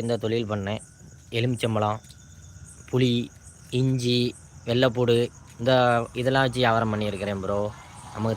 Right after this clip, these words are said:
தெரிஞ்ச தொழில் அதுதான். இப்போ அடுத்தபடியா பார்த்தீங்கன்னா, இன்னொரு கலை, நம்ம தமிழ்நாட்டில் பாரம்பரியமான கலை ஒண்ணு க-, கத்துக்கிட்டு இருக்கேன் ப்ரோ. அது இப்போ பார்த்தீங்கன்னா, நம்மளோட வில்லுப்பாட்டு கலை. எல்லா கோயில் திருவிழாவிலையும் பார்த்துருப்பீங்க இல்லையா? வில்லுப்பாட்டு படிக்கும்ல,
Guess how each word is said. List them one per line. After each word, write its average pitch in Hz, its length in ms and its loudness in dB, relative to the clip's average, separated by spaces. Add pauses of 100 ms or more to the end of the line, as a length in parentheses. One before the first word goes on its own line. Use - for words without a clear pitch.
தெரிஞ்ச 113 240 0
தொழில் 110 320 0
அதுதான். 101 260 -2 (280)
இப்போ - 160 -4
அடுத்தபடியா 135 440 4
பார்த்தீங்கன்னா, 131 400 2
இன்னொரு 135 220 4
கலை, 135 240 2
நம்ம 135 180 0
தமிழ்நாட்டில் 127 640 -2
பாரம்பரியமான 127 680 2
கலை 117 260 2
ஒண்ணு 123 200 0 (220)
க-, 110 240 2
கத்துக்கிட்டு 113 400 -2
இருக்கேன் 101 300 -2
ப்ரோ. 98 120 -2 (480)
அது 113 100 -2
இப்போ 120 160 0
பார்த்தீங்கன்னா, 123 440 2
நம்மளோட 123 360 4
வில்லுப்பாட்டு 127 520 2
கலை. 107 160 4 (160)
எல்லா 139 180 4 (100)
கோயில் 135 260 2
திருவிழாவிலையும் 135 520 4
பார்த்துருப்பீங்க 117 460 -2
இல்லையா? 113 240 2
வில்லுப்பாட்டு 127 520 0
படிக்கும்ல, 110 380 2